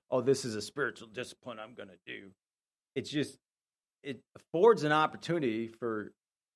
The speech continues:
for intimacy with Christ. You know, so,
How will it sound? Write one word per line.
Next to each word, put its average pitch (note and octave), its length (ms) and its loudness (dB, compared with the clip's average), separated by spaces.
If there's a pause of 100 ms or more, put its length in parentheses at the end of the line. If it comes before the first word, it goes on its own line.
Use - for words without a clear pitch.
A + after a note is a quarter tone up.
(140)
for A#2+ 120 -6
intimacy G#2+ 520 -8
with F2+ 180 -12
Christ. - 280 -10 (1300)
You G2+ 140 -8
know, F2+ 160 -8
so, G2+ 540 -2